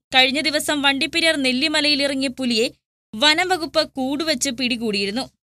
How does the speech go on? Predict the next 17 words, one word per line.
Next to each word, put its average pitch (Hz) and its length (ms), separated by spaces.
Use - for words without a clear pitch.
മൂന്നാറിൽ 381 600
പശുവിനെ 339 480
സ്ഥിരമായി 330 600
കൊന്നു 269 320
തിന്നിരുന്ന 294 440
പുലിയെ 254 400
കെണിവെച്ച് 285 500
പിടിച്ചതിന് 254 760
ഒരാളെ 285 400
അറസ്റ്റ് 285 300
ചെയ്യുകയും 247 500
ചെയ്തു. 208 380
എന്നാൽ 240 280
വന്യമൃഗ 330 480
സംരക്ഷണത്തിന് 294 840
വനംവകുപ്പ് 262 560
മുന്തിയ 254 400